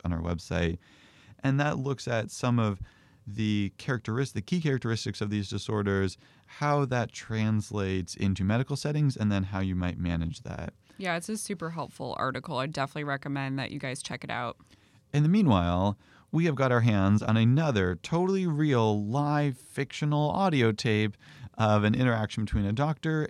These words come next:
Speaker 1: and a patient. Not a spoiler. This person in this vignette, like last time, has a cluster B personality disorder. So kinda like last time,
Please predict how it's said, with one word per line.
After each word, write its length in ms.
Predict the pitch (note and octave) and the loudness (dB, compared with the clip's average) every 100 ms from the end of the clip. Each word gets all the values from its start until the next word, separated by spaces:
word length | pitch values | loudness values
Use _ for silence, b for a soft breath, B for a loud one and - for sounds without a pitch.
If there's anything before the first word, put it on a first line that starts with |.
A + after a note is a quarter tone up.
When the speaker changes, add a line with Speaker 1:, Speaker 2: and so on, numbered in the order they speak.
| - | -2
Speaker 1:
and 300 | A2 A2 G#2 | 0 0 -2
a 60 | |
patient. 760 | - G#2 F2+ - E2+ E2+ E2+ - b b b b b b b _ - | -4 -4 -4 -4 -2 -2 -4 -8 b b b b b b b _ -6
Not 280 | G2 F2+ | -2 0
a 40 | F2 | 0
spoiler. 540 | - A2 G2 F#2 F#2 | -2 0 2 2 0
This 200 | F#2+ A2 | 0 -4
person 640 | - - C#3 - C#3+ C3+ | -6 -6 -6 -2 0 2
in 200 | C3 A2+ | 2 0
this 180 | B2 D#3+ | 0 0
vignette, 580 | B2+ A2+ G#2+ G2+ F#2+ - | 0 0 2 2 2 -2
like 240 | F2+ F2+ | -4 -2
last 240 | A2+ A2+ F#2+ | 0 0 0
time, 240 | G2+ F#2+ - _ | 0 -2 -4 _
has 260 | G#2 A#2+ A2+ | -2 0 0
a 100 | B2+ | -2
cluster 400 | B2+ - G#2+ A#2+ | -4 -2 -4 -4
B 240 | G2 F#2+ F#2 | -6 -4 -4
personality 540 | F2 F2 G2 E2+ E2+ | -6 -6 -4 -2 -2
disorder. 240 | E2 F#2+ F#2 | -2 -4 -2
So 180 | F3 | -4
kinda 200 | E3+ A3+ | -4 -2
like 100 | A#3+ | -2
last 200 | D#3 C3+ | -2 -4
time, 200 | - A#2 | 0 -2